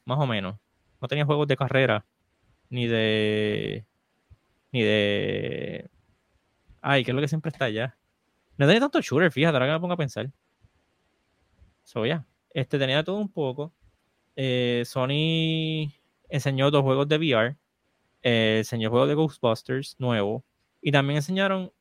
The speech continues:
el D L C gratis de V R para Resident Evil cuatro.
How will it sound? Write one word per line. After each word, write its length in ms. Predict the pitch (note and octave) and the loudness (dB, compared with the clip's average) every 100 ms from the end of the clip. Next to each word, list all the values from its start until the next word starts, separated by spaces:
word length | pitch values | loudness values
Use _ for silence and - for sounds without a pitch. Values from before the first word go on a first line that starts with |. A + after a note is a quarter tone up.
| _ _ _ - - - | _ _ _ -20 -20 -4
el 260 | G3+ G#3+ | -2 -2
D 80 | G3 | -4
L 160 | F#3 E3+ | -4 -4
C 440 | - - G3 G#3 - _ _ - | -4 -2 -2 -2 -8 _ _ -2
gratis 680 | C#3 C#3+ D#3+ C3 D3 - _ _ _ | 6 8 8 4 -6 -12 _ _ _
de 340 | C3 B2 A#2 A#2 | -4 0 2 0
V 140 | C3+ | 0
R 200 | E3+ G3+ | -2 -2
para 340 | F#3+ C#3 A#2 A2+ | -2 -2 0 -2
Resident 340 | C3 B2 D3 D3 | -6 -4 -2 0
Evil 240 | D3+ C#3+ | 0 -2
cuatro. 500 | - A#2+ A2+ G#2+ - | 0 4 4 2 -10